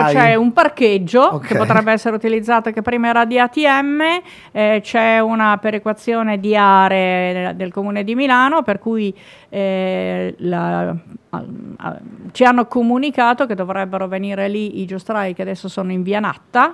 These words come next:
Speaker 2: quindi Municipio otto, sempre io e la Pelucchi abbiamo queste,
Speaker 1: Scambiate.
Speaker 2: sì, ci scambiamo queste cose. Eh, noi abbiamo sollevato tutta una serie di criticità per questo spostamento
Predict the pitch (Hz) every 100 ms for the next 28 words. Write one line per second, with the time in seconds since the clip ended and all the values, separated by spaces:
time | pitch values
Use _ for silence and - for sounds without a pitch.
0 | - 180 170 170 170 165 185 214 226 233
1 | 285 214 180 190 185 180 170 185 180 170
2 | - 180 170 165 165 165 170 - 165 170
3 | 156 165 170 156 147 151 165 156 160 131
4 | 107 233 240 247 254 247 247 247 320 262
5 | 254 269 302 359 359 - - 220 226 220
6 | 214 240 240 226 214 220 208 196 233 226
7 | 226 214 202 208 240 233 220 214 - 240
8 | 233 190 - 220 226 226 202 226 202 208
9 | 190 165 - - - 202 190 185 196 185
10 | 180 175 254 247 220 208 214 277 330